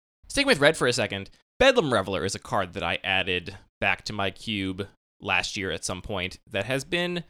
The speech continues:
I think, also pretty fun. I was thinking today, Anthony, we are doing this roto draft of your cube. We just wrapped up the picks, actually. We're getting ready to play some games. And I took Rix Maddie Reveler very highly, which is a card I really like in the regular cube.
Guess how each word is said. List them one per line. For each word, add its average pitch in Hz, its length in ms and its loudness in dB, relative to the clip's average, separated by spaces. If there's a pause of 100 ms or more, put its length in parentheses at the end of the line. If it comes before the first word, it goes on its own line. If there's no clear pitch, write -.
(280)
I 269 100 0
think, 294 220 0
also 226 260 2
pretty 113 220 -4
fun. 78 260 -6 (200)
I 208 80 6
was 226 120 4
thinking 214 220 0
today, 101 240 0
Anthony, 90 400 -4 (140)
we 151 240 -2
are 151 80 2
doing 135 140 0
this 123 120 -4
roto 110 180 0
draft 104 260 0
of 101 100 -10
your 95 100 -4
cube. 95 200 -6
We 98 60 -2
just 131 160 -2
wrapped 110 200 -2
up - 80 -6
the - 60 -10
picks, - 260 -4
actually. 92 340 -2
We're 87 40 -10
getting 107 280 -6
ready 104 120 -2
to 95 60 -4
play 101 160 -4
some 85 140 -10
games. 85 380 -6 (420)
And 104 300 2
I 160 240 2
took 120 380 -2
Rix 120 240 -4
Maddie 113 220 0
Reveler 95 340 -2
very 82 200 -6
highly, 64 320 -8
which 101 140 -10
is 104 60 -8
a 101 80 -10
card 113 180 -2
I 107 40 0
really 127 320 2
like 101 340 0
in 107 120 -10
the 98 80 -8
regular 90 320 -4
cube. 82 340 -10